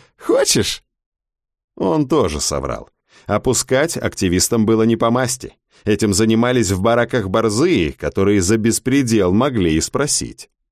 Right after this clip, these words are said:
"Чего молчишь?" поддержал корешей Рублик. "Вопрос слышал? Хочешь стать петухом? Отвечай!" "Мне это безразлично. Но, знаете, ваши чаши полны".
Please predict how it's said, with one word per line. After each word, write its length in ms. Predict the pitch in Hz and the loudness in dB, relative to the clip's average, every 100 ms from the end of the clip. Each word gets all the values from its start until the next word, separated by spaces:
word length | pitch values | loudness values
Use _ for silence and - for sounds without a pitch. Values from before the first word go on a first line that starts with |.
| _ _ _ _ | _ _ _ _
"Чего 460 | - 123 110 131 | -2 0 2 2
молчишь?" 680 | 123 117 107 - 123 156 - _ _ _ _ | 2 2 0 -2 -2 -2 -8 _ _ _ _
поддержал 540 | 110 98 104 92 104 90 | -4 0 0 2 0 0
корешей 500 | 101 95 - 98 90 | 0 0 0 2 2
Рублик. 460 | 90 87 90 - _ _ _ _ _ - | 2 2 -2 -4 _ _ _ _ _ -4
"Вопрос 500 | 107 143 147 139 123 | -2 -2 0 0 0
слышал? 560 | - 143 175 - 110 - _ _ _ _ _ | 0 0 -2 -4 -8 -8 _ _ _ _ _
Хочешь 400 | - 190 - - | -4 -2 0 0
стать 300 | - 98 - | 0 -4 -4
петухом? 580 | 95 - 110 - 76 69 _ | -8 -4 -6 -4 -4 -6 _
Отвечай!" 760 | - 147 190 226 - 359 160 - _ _ _ _ _ _ _ _ _ | -4 -2 0 0 0 0 -2 -6 _ _ _ _ _ _ _ _ _
"Мне 340 | 90 101 123 123 | -4 -2 0 -2
это 140 | 120 | -4
безразлично. 960 | 95 92 95 92 80 78 73 - 76 78 _ _ _ _ - | -4 -2 0 -2 -2 -2 -4 -8 -10 -12 _ _ _ _ -4
Но, 200 | 123 156 | -2 0
знаете, 640 | 143 175 196 202 101 65 67 | 0 0 0 -2 -4 -6 -10
ваши 460 | 69 90 101 - 127 | -6 -4 -4 -6 -10
чаши 420 | - 92 - 101 | -6 -6 -6 -8
полны". 540 | 113 104 87 69 65 | -6 -6 -6 -6 -10